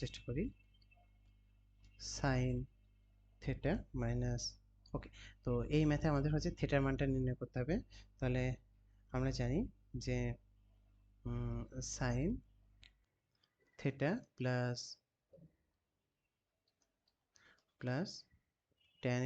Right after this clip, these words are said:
inverse root three by one is equal to one। তাহলে আমরা theta-র মানটা পাবো হচ্ছে থার্টি ডিগ্রি। ওকে,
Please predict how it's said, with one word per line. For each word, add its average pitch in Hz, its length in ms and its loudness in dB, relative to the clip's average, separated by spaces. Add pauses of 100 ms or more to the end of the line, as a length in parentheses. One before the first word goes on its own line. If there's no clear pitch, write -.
inverse 127 400 0 (4000)
root 131 260 0 (400)
three 139 280 0 (420)
by 123 140 2 (220)
one 165 120 0 (920)
is 127 140 -2
equal 123 300 -2
to 175 80 2 (640)
one। 110 120 -8 (440)
তাহলে 123 260 0
আমরা 120 220 0
theta-র 127 280 0 (100)
মানটা 123 280 -2
পাবো 123 240 -4
হচ্ছে 123 220 -2 (600)
থার্টি 120 380 0
ডিগ্রি। 107 240 -12 (380)
ওকে, - 160 -8